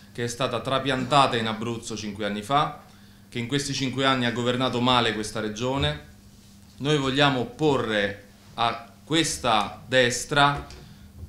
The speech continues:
una coalizione che fa invece dell'amore per l'Abruzzo, dell'attaccamento a questa terra, il primo orizzonte, la prima prospettiva.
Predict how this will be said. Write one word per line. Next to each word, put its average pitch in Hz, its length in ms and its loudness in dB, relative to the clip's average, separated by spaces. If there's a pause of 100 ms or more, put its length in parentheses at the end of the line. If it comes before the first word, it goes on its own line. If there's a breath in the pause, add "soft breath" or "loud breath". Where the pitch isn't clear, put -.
(100)
una 156 240 4
coalizione 135 1200 2
che 123 140 -8
fa 143 180 0
invece 135 540 0
dell'amore 120 640 4
per 123 160 0
l'Abruzzo, 135 640 -4
dell'attaccamento 123 880 -2
a 123 80 -4
questa 131 320 -6
terra, 120 760 -2
il 110 120 -10
primo 123 880 -2
orizzonte, 117 640 -2
la 104 120 -4
prima 120 260 -2
prospettiva. 95 720 -10